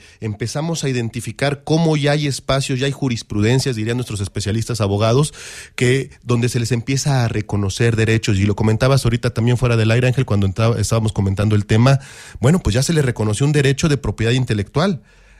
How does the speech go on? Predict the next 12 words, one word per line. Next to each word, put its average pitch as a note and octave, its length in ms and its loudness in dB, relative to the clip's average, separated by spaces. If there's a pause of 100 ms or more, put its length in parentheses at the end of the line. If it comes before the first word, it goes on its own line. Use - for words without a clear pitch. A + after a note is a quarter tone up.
(140)
Ahora A2+ 360 0
entonces D3+ 400 0
vendrán B2 580 0
diálogos D3+ 580 2
y A#2+ 40 -4
discusiones B2 540 -4
en A2 100 0
torno B2+ 260 0
de, A2 220 0
¿y A2+ 100 -4
a G#2 140 -4
quién D3 400 0